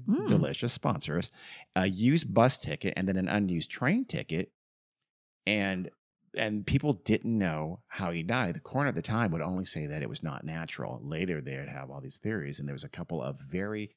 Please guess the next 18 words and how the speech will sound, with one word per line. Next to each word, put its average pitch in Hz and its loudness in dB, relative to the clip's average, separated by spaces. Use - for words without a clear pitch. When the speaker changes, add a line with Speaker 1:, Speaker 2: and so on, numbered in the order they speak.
Speaker 2:
fact, 98 -2
one 110 2
coroner, 80 -2
uh, 95 -4
or, 92 -6
or 92 -4
a - -6
person 95 -2
who, 73 -2
uh, 80 -6
who 82 -4
worked, 95 0
patho-, 95 2
pathologist 82 -2
who 71 -6
worked 110 0
on 127 -4
it, - -10